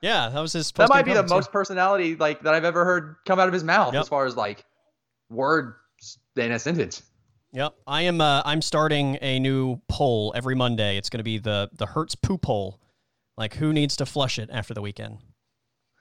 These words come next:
Speaker 2: Uh, I mean,
Speaker 1: Put
Speaker 2: uh,
Speaker 1: A and M in
Speaker 2: Hurt-
Speaker 1: that category from last weekend.
Speaker 2: Well, you get a, you get a, you get a poo poll that hurts. It's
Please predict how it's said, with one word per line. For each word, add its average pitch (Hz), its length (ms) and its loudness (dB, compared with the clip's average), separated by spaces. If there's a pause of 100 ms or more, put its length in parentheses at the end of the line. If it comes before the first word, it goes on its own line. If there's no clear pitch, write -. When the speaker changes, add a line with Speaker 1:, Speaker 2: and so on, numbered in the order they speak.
(400)
Speaker 2:
Uh, 85 420 -4 (180)
I - 40 -10
mean, 90 320 -6 (960)
Speaker 1:
Put - 140 0
Speaker 2:
uh, 165 40 -2
Speaker 1:
A - 60 0
and - 40 4
M - 80 4
in 220 60 4
Speaker 2:
Hurt- 131 60 6
Speaker 1:
that 135 140 2
category 117 400 -2
from 110 160 -6
last 101 220 -4
weekend. 101 360 -8 (920)
Speaker 2:
Well, 90 180 -8
you 95 80 -4
get 117 160 6
a, 104 80 8
you 107 60 4
get 120 120 6
a, 104 220 4
you 117 100 -4
get 127 100 4
a 101 40 -2
poo 151 140 0
poll 131 140 4
that 110 120 2
hurts. 113 320 2
It's - 260 -10